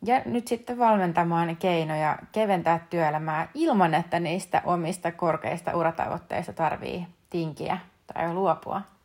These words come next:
Ja tänään mä johdatan teidät miettimään, että miten sä itse pääsisit myöskin kohti semmoista ihanaa työelämää ja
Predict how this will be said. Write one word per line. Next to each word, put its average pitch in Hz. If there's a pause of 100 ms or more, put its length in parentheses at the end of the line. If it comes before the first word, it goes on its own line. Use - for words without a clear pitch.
(1000)
Ja 185 (200)
tänään 233
mä 175
johdatan 170
teidät 156 (640)
miettimään, 165
että 170
miten 180
sä 160
itse 175 (140)
pääsisit 160 (520)
myöskin 240
kohti 175
semmoista 156
ihanaa 165 (240)
työelämää 147
ja 165